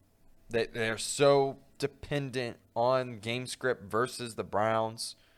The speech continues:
um, that, that it really matters. And they are on the up and up. The Browns are played really well against Texans.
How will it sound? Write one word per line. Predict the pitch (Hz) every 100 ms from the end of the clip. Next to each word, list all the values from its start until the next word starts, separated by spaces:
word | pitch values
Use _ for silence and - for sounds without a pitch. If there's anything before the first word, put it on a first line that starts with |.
| _ _ _ _ - -
um, | 95 90 87 82 82 - _ _ _ _ _ _ _ _ _ _
that, | 104 101 -
that | 117
it | 131 127
really | 127 143
matters. | 135 131 156 90 65 101
And | - 117 113 - -
they | 110 113 127 135
are | 123 120 117 -
on | 117 127
the | 127 -
up | 113 -
and | 190
up. | 98 98 - -
The | 110
Browns | 107 113 135 131
are | 127 120 117 107 - _ _ - - - - - -
played | 110 87
really | 90 104 151
well | 165 113 98 107 123 -
against | 98 104 110 - - - - - - -
Texans. | 123 - - 104 127